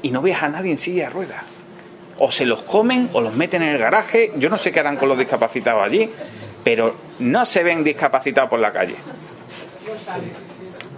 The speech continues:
Entonces, aquí somos más visibles, pero incluso así, la gente no va por la calle de, "Ay, un ciego, voy a hablar con él para conocer todos los intríngulis de su vida".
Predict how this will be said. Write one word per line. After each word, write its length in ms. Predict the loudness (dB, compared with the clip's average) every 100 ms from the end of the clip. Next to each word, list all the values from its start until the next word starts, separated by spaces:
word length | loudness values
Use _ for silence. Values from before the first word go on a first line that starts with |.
| -18 -10
Entonces, 520 | -8 2 4 6 4 -4 -16 -6
aquí 200 | -2 0
somos 280 | 0 0 2
más 180 | 2 2
visibles, 360 | 2 2 0 2
pero 120 | 0
incluso 380 | 0 0 2 2
así, 340 | 2 0 0 -6 -18 -20 -20 -10 0
la 200 | 2 2
gente 400 | 0 2 2 4
no 180 | 4
va 120 | 4 4
por 120 | 4
la 120 | 4
calle 220 | 4 4
de, 120 | 2 4
"Ay, 220 | 4 6
un 120 | 4
ciego, 260 | 4 4 4
voy 140 | 4
a 40 | 4
hablar 220 | 2 2
con 180 | 2 4
él 100 | 4
para 160 | 2 2
conocer 340 | 0 0 0
todos 280 | 2 4 6
los 240 | 6 6
intríngulis 540 | 4 0 0 2 2 2
de 100 | 0
su 140 | 2
vida". 340 | 2 2 0